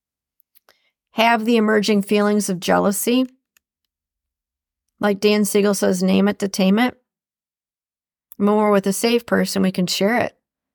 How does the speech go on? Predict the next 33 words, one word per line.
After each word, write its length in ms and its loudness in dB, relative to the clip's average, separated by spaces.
"I'm 160 0
naming 340 2
it. 220 -2
I'm 160 -4
taming 440 0
it. 200 0
This 220 -8
is 160 -12
what 140 -6
I 100 -4
need." 320 -8
And 120 0
the 80 2
other 180 2
person, 500 0
the 140 -4
only 160 0
response 500 0
that 120 0
it's 140 -10
an 80 -2
acceptable 560 -2
response 540 -2
is, 220 -2
"Thank 220 0
you 60 -2
for 160 -4
sharing 340 2
that 160 0
with 180 -4
me. 300 0
I 160 2
understand. 720 0